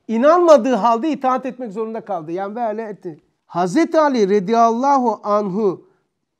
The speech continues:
o üç halifeye hürmet ettiği gibi onlar da hürmet etseler,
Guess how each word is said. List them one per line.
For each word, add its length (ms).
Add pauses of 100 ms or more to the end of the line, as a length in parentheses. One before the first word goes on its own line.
o 260
üç 280
halifeye 760
hürmet 540
ettiği 400
gibi 200
onlar 480
da 40
hürmet 380
etseler, 460